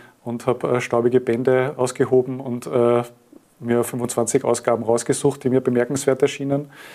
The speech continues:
und hab die dann in der Redaktion verteilt und, äh, fünfundzwanzig Redakteurinnen und Redakteure, äh, besprechen dann sozusagen mit dem Abstand der Jahre noch einmal diese Ausgaben,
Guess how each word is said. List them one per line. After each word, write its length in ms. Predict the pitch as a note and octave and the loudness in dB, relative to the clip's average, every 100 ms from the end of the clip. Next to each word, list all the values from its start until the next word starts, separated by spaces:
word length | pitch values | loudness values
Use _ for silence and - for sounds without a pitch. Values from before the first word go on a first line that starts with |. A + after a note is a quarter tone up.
| - - - - | -20 -20 -16 -10
und 140 | B2 | -4
hab 120 | A#2+ | -2
die 100 | B2+ | 0
dann 200 | A#2+ A#2+ | 0 2
in 80 | A#2+ | 2
der 100 | A#2 | 0
Redaktion 340 | A#2 A#2+ - | 0 -2 -6
verteilt 520 | A#2 B2+ - A#2 B2+ B2+ | -4 -4 0 2 2 0
und, 180 | A#2+ | -8
äh, 300 | A#2 A#2+ A#2 | -4 0 0
fünfundzwanzig 580 | A#2 B2+ A#2+ A#2+ B2+ B2 | 0 -6 -4 -4 -2 -2
Redakteurinnen 580 | A2+ A2+ - A2+ A#2+ A#2 | -2 -2 0 0 -2 -6
und 140 | A2+ | -6
Redakteure, 680 | A2+ A#2 - A#2+ A#2 A#2+ A#2+ B2 - - - - | -4 -4 -2 0 2 2 0 -2 -20 -20 -20 -8
äh, 380 | - B2 A#2+ A#2+ A#2+ - _ _ _ _ _ _ | 0 4 4 4 0 -8 _ _ _ _ _ _
besprechen 520 | - B2+ - C3+ C#3 | -4 -2 2 2 4
dann 140 | C3+ C3 | 2 2
sozusagen 720 | - - C3 C3 A#2+ B2+ B2 | 0 0 0 2 0 -2 -6
mit 180 | C3 B2 | -6 0
dem 220 | B2+ A#2+ A#2+ - | 0 -2 -8 -4
Abstand 500 | B2 - - B2 B2 | -4 -2 0 0 2
der 100 | B2 | 2
Jahre 500 | A#2 A2 A#2 A#2+ A#2+ - - | 4 4 2 2 0 -6 -6
noch 240 | C3 A#2 | -4 0
einmal 220 | A#2+ A#2 | 2 0
diese 260 | A2+ A#2 A#2+ | 0 -2 0
Ausgaben, 540 | A2+ - G#2+ G2+ G#2 | -2 0 0 0 -6